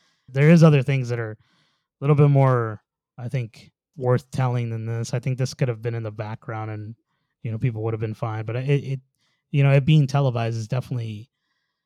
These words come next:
it's kinda like putting a veil over your eyes. Like, there's so much other things going on, but you're, like,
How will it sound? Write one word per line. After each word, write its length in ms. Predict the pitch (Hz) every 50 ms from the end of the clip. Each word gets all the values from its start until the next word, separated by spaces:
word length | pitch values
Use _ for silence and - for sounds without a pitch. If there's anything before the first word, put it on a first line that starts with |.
| _ _
it's 160 | - 127 -
kinda 160 | - 160 156 160
like 180 | 139 123 -
putting 220 | - 156 147 139 123
a 80 | 110
veil 300 | 101 104 101 110 123 123
over 180 | 113 110 110 107
your 180 | 101 98 95 101
eyes. 240 | 110 110 104 107 104
Like, 120 | 104 - _
there's 140 | 127 -
so 120 | - - 131
much 180 | 127 120 - 131
other 160 | 117 127 127
things 220 | - - 127 127 120
going 220 | 131 131 131 127
on, 180 | 127 131 135 127
but 120 | 120 107
you're, 140 | 107 107 113
like, 180 | 113 110 117